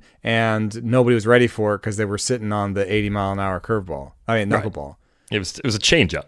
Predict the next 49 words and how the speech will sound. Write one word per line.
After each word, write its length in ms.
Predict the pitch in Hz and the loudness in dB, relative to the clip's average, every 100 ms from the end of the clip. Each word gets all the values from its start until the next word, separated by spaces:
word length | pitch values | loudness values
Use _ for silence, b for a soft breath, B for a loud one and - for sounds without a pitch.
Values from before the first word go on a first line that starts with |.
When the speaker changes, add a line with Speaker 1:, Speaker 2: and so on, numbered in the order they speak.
| - | 0
Speaker 2:
basically. 400 | 95 - 69 71 | 2 0 -6 -6
His 120 | 95 | 2
Speaker 1:
It 20 | |
was, 140 | 123 | 6
yeah, 20 | 139 | 6
it 160 | 113 | 8
Speaker 2:
fastball 100 | 101 | 8
Speaker 1:
was 120 | 95 | 6
Speaker 2:
was 120 | 113 113 | 4 2
Speaker 1:
a 20 | |
Speaker 2:
a 40 | |
Speaker 1:
changeup. 240 | 76 80 - | 0 -4 -10
Speaker 2:
changeup. 80 | |
Speaker 1:
So, 720 | - - 123 120 117 117 120 - | -6 2 4 6 6 4 0 -8
so, 360 | - 131 120 117 104 69 - - - - | 0 4 6 4 -2 -12 -14 -18 -20 -16
you 220 | - 127 120 | -8 -4 -2
know, 140 | 110 | -2
that 260 | 101 123 127 | 2 2 4
it 160 | 135 | 0
lies 400 | 127 123 135 123 | 4 6 6 4
on 140 | 120 107 | 0 0
that 180 | 127 | 0
level. 300 | 107 90 87 b b b | 0 -6 -8 b b b
Now, 240 | 117 95 78 | 0 0 -2
okay, 280 | 117 120 92 | -2 0 -2
now 320 | 101 123 143 | 0 2 4
we're, 220 | 139 127 - | 2 0 -4
we're 180 | 135 123 | -6 0
leaving 300 | 143 147 131 | 2 4 2
the 80 | |
fit-, 240 | 117 160 - | 4 2 2
the 220 | - 120 | -10 -4
pitcher 180 | 165 170 | -2 0
behind. 300 | 123 113 110 | 0 0 0
We're 60 | 117 | 0
looking 160 | 117 | 0
at 60 | 107 | -2
a 40 | |
team. 380 | 95 - 87 73 _ _ _ _ _ | -2 -6 -8 -10 _ _ _ _ _
Here's 440 | - 220 262 202 | -2 0 2 2
where, 440 | 175 147 143 139 - _ - | 6 8 8 4 -2 _ -20
uh, 520 | - 139 143 139 143 185 208 _ _ _ _ _ - | -18 -16 -16 -14 -16 -18 -20 _ _ _ _ _ -20
there's 640 | 151 - - 139 135 123 | -20 -20 -20 -4 0 2
enough 420 | 127 135 143 139 | 4 8 8 6
where 120 | 127 120 | 4 4
I'm 120 | 113 | 4
like, 220 | 113 110 | 0 -2
well, 240 | 120 123 123 | -4 -2 -2
there's, 280 | 123 113 | -4 -6